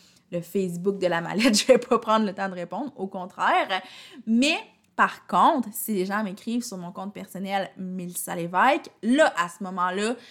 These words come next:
euh, c'est, ça ne fonctionne pas. C'est, c'est ça que je veux dire par centraliser les communications, c'est du moins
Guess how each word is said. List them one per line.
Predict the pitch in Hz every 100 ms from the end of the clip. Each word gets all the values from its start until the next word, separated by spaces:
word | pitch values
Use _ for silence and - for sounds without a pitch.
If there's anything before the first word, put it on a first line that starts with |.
| - _ 180
euh, | 180 175 175 170 170 104 - -
c'est, | - 196 -
ça | 185
ne | 175 175
fonctionne | 170 196 180 - 170 165
pas. | - -
C'est, | - 202 202 202 - -
c'est | -
ça | 226
que | 254
je | 208
veux | 190
dire | 202 220
par | 190 190
centraliser | - 185 196 180 208
les | 196
communications, | 202 185 190 196 233 277
c'est | 247
du | 202 214
moins | 233